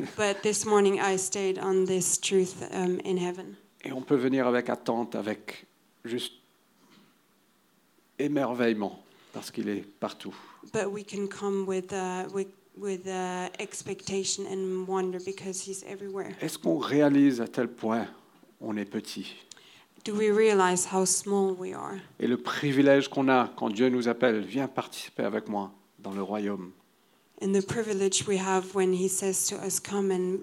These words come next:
Speaker 1: and be part of, of my kingdom."
Speaker 2: Viens vivre pour quelque chose de plus grand que toi.
Speaker 1: Come and, and live for something that is greater than yourself.
Speaker 2: Waouh, quel privilège.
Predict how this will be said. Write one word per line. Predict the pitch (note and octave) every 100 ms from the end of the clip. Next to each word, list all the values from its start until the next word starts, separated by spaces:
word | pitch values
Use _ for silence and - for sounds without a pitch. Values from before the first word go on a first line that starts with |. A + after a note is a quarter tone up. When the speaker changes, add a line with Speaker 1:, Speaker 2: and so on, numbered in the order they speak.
| G#3+
Speaker 1:
and | G3 F#3+
be | G3
part | - G3+ G3+
of, | F#3+ F3+ - - - -
of | G#3+ F#3+ - G3+
my | F#3+ F#3
kingdom." | F#3 - G#3+ G3+ F#3+
Speaker 2:
Viens | F#3 E3 D#3
vivre | C3 D3 C#3+
pour | B2 A#2
quelque | A#2+ -
chose | B2 A2 - -
de | G#2+
plus | - A#2
grand | A2 G#2 F#2+ - -
que | G#2
toi. | - F2+ E2+ - - - -
Speaker 1:
Come | G#3+ G#3
and, | F#3+ F#3+ F#3+
and | G3+ F#3+ F#3+ F#3 F#3 G3
live | G3+ G#3
for | G3+ F#3+
something | - F#3+ F#3+ F#3+
that | F3+
is | F3+ -
greater | F#3+ F#3+ F#3
than | F#3 F3+
yourself. | F#3 - G#3 G3+ F3 - - _ _ _ - -
Speaker 2:
Waouh, | - A2+ G2+ - -
quel | A2+
privilège. | A#2 - A2+ G2 F#2 - -